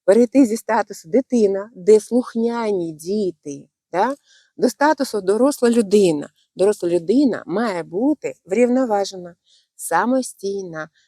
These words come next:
вміти себе забезпечувати, приймати самостійне рішення, нести за них відповідальність. Без довгого переходу, а це майже десять років, інколи навіть більше у дітей,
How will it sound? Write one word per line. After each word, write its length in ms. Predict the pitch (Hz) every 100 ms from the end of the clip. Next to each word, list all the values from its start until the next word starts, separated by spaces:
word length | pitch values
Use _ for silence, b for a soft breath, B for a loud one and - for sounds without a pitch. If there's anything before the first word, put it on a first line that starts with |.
| _
вміти 380 | 156 202 285 269
себе 300 | - 247 254
забезпечувати, 1000 | 240 214 247 - 180 202 196 165 156 156
приймати 560 | 151 208 226 294 311 233
самостійне 680 | 220 202 202 269 277 254
рішення, 460 | 196 196 - 143 135
нести 340 | 180 - 294
за 100 | 269
них 200 | 240 269 -
відповідальність. 920 | 226 - 226 226 165 156 151 143 - b b b b -
Без 260 | 208 226
довгого 580 | 170 208 269 247 - 156
переходу, 680 | 160 170 - 269 349 294 180 -
а 100 | 170
це 200 | - 220
майже 360 | 226 233 190
десять 440 | 165 196 226 160 -
років, 460 | 175 339 - 185 196
інколи 280 | 202 185
навіть 320 | 180 165 160 160
більше 480 | 202 294 - - -
у 100 | 156
дітей, 500 | 156 151 143 -